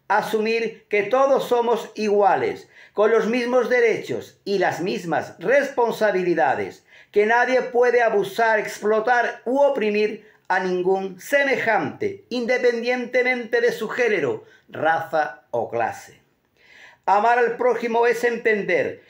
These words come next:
que la mejor ayuda que se puede dar es enseñar a la gente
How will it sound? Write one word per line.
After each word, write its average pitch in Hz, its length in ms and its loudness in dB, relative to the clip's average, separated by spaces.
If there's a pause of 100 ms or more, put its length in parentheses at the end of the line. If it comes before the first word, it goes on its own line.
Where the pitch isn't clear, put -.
(160)
que 190 140 0
la 196 140 4
mejor 226 360 2
ayuda 208 640 0
que 180 140 -4
se 190 180 -4
puede 214 420 0
dar 170 440 0 (140)
es 269 260 2
enseñar 202 520 0
a 208 60 4
la 196 140 2
gente 175 680 -4